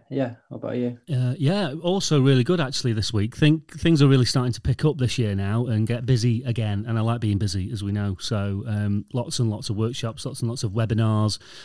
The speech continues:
Speaker 2: lots and lots of podcasting, which is, um, an absolute passion. It's become a passion in a relatively recent space of time, as we know. So, yeah, really, really good space, mate, at the moment. Over covid, feeling fine, feeling fit and healthy. Um, starting to get a little bit of taste back.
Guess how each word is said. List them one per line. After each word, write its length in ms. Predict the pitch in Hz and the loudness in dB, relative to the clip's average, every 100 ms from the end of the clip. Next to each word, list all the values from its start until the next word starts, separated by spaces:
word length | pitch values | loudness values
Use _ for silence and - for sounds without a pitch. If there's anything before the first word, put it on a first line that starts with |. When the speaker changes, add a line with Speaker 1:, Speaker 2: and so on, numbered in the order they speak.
| - | -10
Speaker 2:
lots 160 | 139 156 | -4 -2
and 80 | |
lots 100 | 120 | -2
of 60 | 110 | -4
podcasting, 600 | - 117 - - - 101 | -6 -8 -6 -6 -2 0
which 200 | 101 - | 0 0
is, 240 | 107 95 - | -2 -2 -6
um, 200 | - 143 | -10 -10
an 140 | 127 107 | -8 -8
absolute 400 | 98 - 98 - | -8 -8 -8 -8
passion. 400 | 113 - 123 113 | -8 -4 -4 -6
It's 100 | - | -10
become 260 | - 101 | -10 -6
a 40 | 98 | -6
passion 360 | - 85 - | -6 -10 -8
in 80 | 104 | -8
a 40 | 98 | -6
relatively 420 | 101 98 - 101 | -6 -6 -6 -6
recent 300 | 101 98 123 | -4 -4 -6
space 240 | - 113 - | -6 -8 -6
of 60 | |
time, 200 | - 143 135 | -2 2 2
as 100 | 117 | 4
we 80 | |
know. 260 | 139 175 180 - - - - | 6 6 6 0 -14 -16 -12
So, 440 | - 151 147 143 147 | -4 4 6 6 4
yeah, 180 | 143 127 | 2 0
really, 400 | 127 127 123 123 | 0 0 0 0
really 260 | 120 113 107 | 0 0 0
good 140 | 113 | -4
space, 360 | - 113 117 - | -6 -6 -6 -4
mate, 180 | 107 104 | -6 -4
at 60 | |
the 80 | 110 | -8
moment. 260 | 107 110 120 | -6 -6 2
Over 220 | 147 123 | 4 4
covid, 460 | - 123 117 127 - - | 2 2 2 0 -2 -8
feeling 380 | - 139 123 | -2 2 2
fine, 440 | 113 127 120 120 120 | 2 0 0 -2 -4
feeling 320 | - 127 117 | -4 -4 -2
fit 160 | - 120 | -4 -6
and 100 | 110 | -4
healthy. 520 | 113 107 120 113 113 117 | -4 -4 -4 -4 -4 -4
Um, 560 | 107 110 110 110 110 | -2 0 -2 -2 -2
starting 560 | - - 151 156 139 135 | -4 -4 -2 0 0 -2
to 100 | - | -2
get 200 | 131 117 | -6 -4
a 40 | |
little 240 | 143 151 143 | -4 -4 -4
bit 120 | 135 | -6
of 60 | 143 | -6
taste 280 | 151 143 | -6 -6
back. 320 | - 120 123 | -6 -10 -12